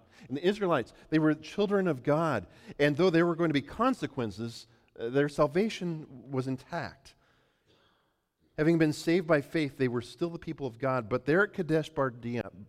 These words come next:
Barnea, you have to understand a decisive event took place. And, and it's decisive in terms of what happens over the next several chapters, the next couple books.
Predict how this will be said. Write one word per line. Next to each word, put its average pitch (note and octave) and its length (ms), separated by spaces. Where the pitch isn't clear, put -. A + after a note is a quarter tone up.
Barnea, A2+ 400
you C3+ 60
have C3+ 80
to D#3 60
understand C3+ 360
a A#2 120
decisive C#3+ 920
event A#2 360
took - 180
place. E2 460
And, A#2 240
and B2+ 140
it's B2+ 140
decisive D3 680
in A#2 140
terms D3+ 420
of A#2 120
what B2 160
happens C#3 420
over A#2 140
the A2 80
next B2 320
several B2 320
chapters, B2 500
the G2+ 80
next G#2 200
couple G2+ 220
books. A#2 440